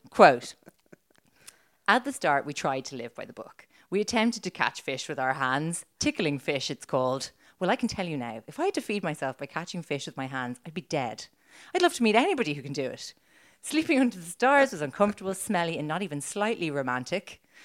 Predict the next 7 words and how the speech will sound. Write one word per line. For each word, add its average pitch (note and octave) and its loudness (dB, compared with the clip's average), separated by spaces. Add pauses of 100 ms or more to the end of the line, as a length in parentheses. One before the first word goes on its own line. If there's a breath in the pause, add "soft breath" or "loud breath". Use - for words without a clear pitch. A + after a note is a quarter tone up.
(380 soft breath)
<laughs> B3 2
We A#3 0
were F#3 -4 (160)
living G3+ 0
on D3 -2 (120)
very, A#3+ 0
very, F3 0